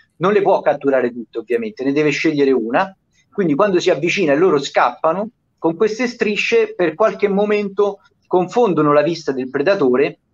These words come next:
che non riesce bene a distinguere la sagoma del corpo, e per una leonessa è importante riuscire a capire la sagoma del corpo e deve cercare di attaccare ovviamente al collo per, eh, per uccidere la preda. E quindi se, questo è un, è un, eh,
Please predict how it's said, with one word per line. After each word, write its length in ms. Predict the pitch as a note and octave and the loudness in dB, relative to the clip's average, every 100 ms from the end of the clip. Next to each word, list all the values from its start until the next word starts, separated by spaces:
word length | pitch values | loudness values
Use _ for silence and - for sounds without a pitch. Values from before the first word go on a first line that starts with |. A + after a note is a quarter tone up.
| _ | _
che 120 | F3+ | -2
non 120 | G#3 | 0
riesce 380 | A3+ A3 G#3 F#3 | 2 0 0 -2
bene 240 | G#3 G#3 F#3+ | 0 2 0
a 60 | |
distinguere 880 | D#3 F3+ - G3+ G3 F#3+ F#3+ F#3+ F#3+ - _ _ _ | -2 -8 -8 -4 0 2 2 0 -2 -12 _ _ _
la 140 | D#3+ D#3 | -2 0
sagoma 420 | F3+ F#3+ F3 E3 | 2 2 2 2
del 180 | D3+ D3 | 2 0
corpo, 520 | F#3 C3+ A2 - G#2 - _ _ - | 0 0 0 -8 -12 -16 _ _ -6
e 120 | C3+ | -2
per 180 | F#3+ G3 | 0 2
una 160 | G3 | 2
leonessa 380 | G#3 G#3 F3+ D3+ | 2 0 0 -2
è 20 | |
importante 720 | C#3+ E3+ F3+ - F#3 B2 B2 A#2 | -2 -2 -2 -2 -2 -2 -4 -6
riuscire 360 | A#2+ - C3 | -6 -4 -2
a 100 | A#2 | 0
capire 560 | C3 B2+ D3+ A#2 A2 A2 _ _ _ | -2 -2 -2 -2 -2 -6 _ _ _
la 120 | B2 | -4
sagoma 260 | A#2+ D3 G#3 | 0 2 2
del 120 | G#3+ | 0
corpo 300 | C#3 C#3 C3 | 0 0 -2
e 40 | A#2 | -2
deve 180 | B2+ | -2
cercare 380 | C3 C#3 - D3 | 0 -2 0 2
di 80 | C3+ | 2
attaccare 500 | C3+ D3+ D3 E3+ C3+ | 0 0 0 2 2
ovviamente 640 | B2 C#3+ D3 C#3 A#2+ A#2 _ - | 0 0 -2 -2 -4 -4 _ -2
al 200 | D#3+ - | -2 0
collo 400 | C#3+ B2+ B2+ A2+ | 2 2 2 2
per, 220 | A#2 A2 | 2 2
eh, 380 | A2 G#2+ G#2+ - | 0 2 0 -2
per 140 | C3+ | -6
uccidere 420 | C3 - C#3 B2 A#2+ | -4 -4 -2 0 2
la 120 | A#2+ | 2
preda. 400 | C#3 A#2 G#2+ G#2 _ _ _ _ _ | 2 0 -2 -8 _ _ _ _ _
E 160 | G#3 G3+ | -4 -2
quindi 340 | E3+ F#3 C#3 | -2 0 0
se, 240 | C#3+ C#3 - | 0 -4 -2
questo 280 | F#3+ F#3 D#3+ | 0 2 2
è 40 | |
un, 180 | C#3+ D3 | 2 0
è 160 | D#3+ C#3+ | 0 0
un, 300 | D3 D3 D3 | 0 -2 0
eh, 260 | C#3+ C3+ | 0 -2